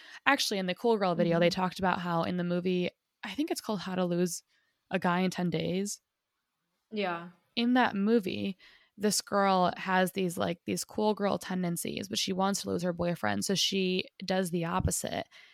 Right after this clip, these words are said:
Speaker 1: and displays traits that men typically don't like, like being clingy and needy and emotional or whatever. And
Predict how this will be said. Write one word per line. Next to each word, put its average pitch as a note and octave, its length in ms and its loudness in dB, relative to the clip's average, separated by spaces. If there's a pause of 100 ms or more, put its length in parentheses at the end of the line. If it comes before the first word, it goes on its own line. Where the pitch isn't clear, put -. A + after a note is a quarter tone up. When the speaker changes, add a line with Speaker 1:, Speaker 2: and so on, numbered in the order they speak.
(180)
Speaker 1:
and G3+ 200 4
displays F#3 560 0
traits F3 480 -2
that F3 200 0
men F3 300 -2
typically F3+ 400 -2
don't F#3 300 2
like, - 360 -2 (280)
like F3 260 -2
being F#3 340 0
clingy G#3 720 2
and F#3 240 2
needy G3 460 2
and F3 140 2
emotional F3 500 2
or E3+ 120 2
whatever. F3 540 0 (580)
And F#3+ 420 2